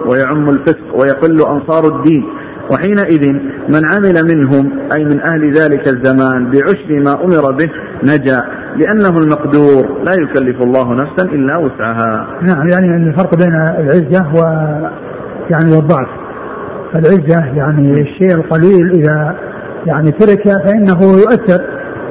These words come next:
Speaker 2: يعني، آه، وأما في حال الضعف وفي حال الفتن وفي حال الشرور فإن يعني كل إنسان يعني يأتي بما يقدر عليه ولو كان يسيرا،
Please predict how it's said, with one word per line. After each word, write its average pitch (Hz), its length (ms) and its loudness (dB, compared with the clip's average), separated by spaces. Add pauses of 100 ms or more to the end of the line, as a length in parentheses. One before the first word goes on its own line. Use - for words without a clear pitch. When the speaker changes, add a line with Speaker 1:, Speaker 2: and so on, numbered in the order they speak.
(380)
Speaker 2:
يعني، 147 480 2
آه، 139 520 -2
وأما 180 760 2
في 156 160 2
حال 156 640 -2 (460)
الضعف 160 420 2
وفي 143 180 -2
حال 151 480 0
الفتن 151 680 0
وفي 131 260 -4
حال 151 360 0 (560)
الشرور 175 680 2 (460)
فإن 226 240 4 (680)
يعني 165 220 2
كل 190 280 2
إنسان 170 400 0
يعني 160 260 0
يأتي 185 300 0
بما 165 180 4
يقدر 185 280 0 (100)
عليه 165 260 2 (600)
ولو 233 200 6
كان 190 260 2
يسيرا، 170 640 2